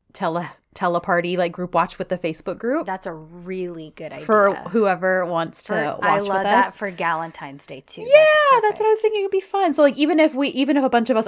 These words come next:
Speaker 1: watch it, like, the day it drops, 'cause let's be real, I plan to do that. Um, it'll still be fun to do, like, a rewatch and have, like, a chat box
Speaker 2: Mm-hmm.
Speaker 1: open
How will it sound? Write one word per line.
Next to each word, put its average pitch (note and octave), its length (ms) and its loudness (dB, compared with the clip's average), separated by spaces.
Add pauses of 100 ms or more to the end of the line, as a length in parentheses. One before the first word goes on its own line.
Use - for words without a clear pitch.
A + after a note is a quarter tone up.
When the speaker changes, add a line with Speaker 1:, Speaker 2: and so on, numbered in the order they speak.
(140)
Speaker 1:
watch F#3+ 320 2
it, G3+ 100 0
like, F3+ 140 -4
the G3 80 -6
day D#3+ 200 -2
it C#3 100 -6
drops, D3 340 -4
'cause - 160 -10
let's F#3+ 180 -8
be F3+ 120 -8
real, C3+ 160 -8
I C#3 100 -8
plan C#3 240 -14
to C#3 80 -14
do G#2 140 -16
that. - 240 -12 (400)
Um, F#3 420 0 (480)
it'll A#3+ 180 4
still B3 160 4
be A#3 100 2
fun G3 260 -2
to - 100 -10
do, F#3+ 140 -4
like, F#3 120 -2
a G3+ 40 0
rewatch E3+ 480 0
and E3 100 -6
have, D3 320 -6
like, D3 260 -6
a F3 80 -10
chat E3 380 -2
box D#3+ 280 -6
Speaker 2:
Mm-hmm. F3+ 100 -10
Speaker 1:
open E3 200 -8